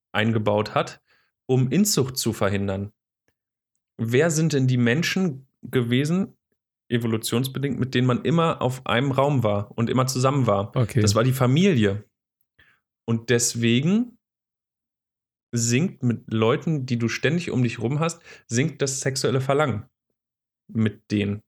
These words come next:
Speaker 1: Also die werden sexuell unattraktiv, weil das ja Familie
Speaker 2: Hm.
Speaker 1: ist, um diese
Speaker 2: Okay,
Speaker 1: Inzucht
Speaker 2: ja,
Speaker 1: zu verhindern,
Speaker 2: verstehe.
Speaker 1: ähm, Partnersuche woanders, Genpool
Speaker 2: Das
Speaker 1: und so weiter und so fort.
Speaker 2: Äh, aber das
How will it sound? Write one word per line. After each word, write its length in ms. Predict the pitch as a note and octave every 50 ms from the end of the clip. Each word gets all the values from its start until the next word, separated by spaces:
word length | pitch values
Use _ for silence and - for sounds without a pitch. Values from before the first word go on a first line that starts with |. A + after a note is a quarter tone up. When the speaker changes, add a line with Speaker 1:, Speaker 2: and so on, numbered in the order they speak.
| _ _ _ _ -
Speaker 1:
Also 180 | G#2 G#2+ A2+
die 100 | A2+ A#2 A#2
werden 140 | A#2 A#2+
sexuell 340 | B2+ - C#3 B2+ - C#3 B2
unattraktiv, 680 | - - D3+ C#3+ C3 - G#2+ - - - G#2 G2+ - - _ _ _ _ _ _ _ _ _ _ _ _
weil 120 | - G2+ G#2
das 140 | A2+ -
ja 360 | - A#2 A2 - - - - _ _ _
Familie 440 | _ - - A2+ A#2 C3+ C3 A2+ G2+
Speaker 2:
Hm. 60 | -
Speaker 1:
ist, 260 | G2 - - - _ _ _ _ _
um 460 | - A#2 A#2 B2+ B2+ C3 C3 - - _ _ _ _ _ _ - _ _ _ _ _ _ _ _
diese 220 | - B2 A#2 B2+ B2 A#2+ A#2 A#2 A#2
Speaker 2:
Okay, 20 | - -
Speaker 1:
Inzucht 300 | C3+ C#3 C3 A2+ A2 A2
Speaker 2:
ja, 40 | A2
Speaker 1:
zu 120 | G#2+ B2+
verhindern, 540 | B2+ - B2+ B2 C3 C3 B2+ B2 A#2+ A#2+ B2
Speaker 2:
verstehe. 540 | A#2+ G#2 - - G#2 G#2 G#2 G2+ G2+ G#2 -
Speaker 1:
ähm, 80 | - _ _ _ _ _ _ _ _ _ _ _ _ _ _ -
Partnersuche 480 | A#2+ A#2 - A2 A2 A2+ A2 G2+ G#2
woanders, 600 | G2+ G2 D#2+ A#2+ B2+ B2 A#2 A2+ - - - - _
Genpool 300 | - A#2 A2+ A2+ B2 A2+
Speaker 2:
Das 160 | A2+ A2 G2+
Speaker 1:
und 140 | - A2 G#2
so 120 | - A2+ G#2
weiter 160 | G2+ G2+ G#2
und 80 | G#2
so 80 | G2+ G#2
fort. 320 | - - A#2 B2+ C3+ C3+ - - - - - - _ - _ _ _ _ _ _ _ _ _ _ _ _ _ _ _ _ _ _ _ _ _ _ _ _ _ _ _ _ _ -
Speaker 2:
Äh, 40 | E2+
aber 1300 | F2+ F2+ G2 F#2 - F2+ F2+ F2 E2 D#2+ E2 E2+ F2 F2 E2+ E2 - - - F#2+ - A2 B2+ B2+ B2+ B2
das 500 | A#2+ B2+ B2 - - - - - -